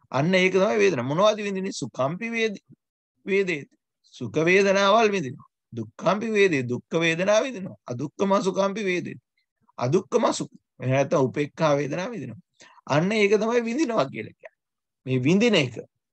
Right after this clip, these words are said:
මේ විඳීම. එහෙම නැත්නම් දුක්, සුඛ වේදනා විඳීම,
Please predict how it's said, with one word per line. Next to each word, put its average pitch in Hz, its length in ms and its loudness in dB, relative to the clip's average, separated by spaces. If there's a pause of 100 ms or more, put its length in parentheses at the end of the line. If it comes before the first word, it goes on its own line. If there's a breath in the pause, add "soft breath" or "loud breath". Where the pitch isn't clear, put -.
(720)
මේ 143 200 2
විඳීම. 170 440 4 (200)
එහෙම 135 200 -6
නැත්නම් 143 380 -2
දුක්, 127 180 -4 (360 soft breath)
සුඛ 135 320 -10
වේදනා 139 520 -2
විඳීම, 196 380 -4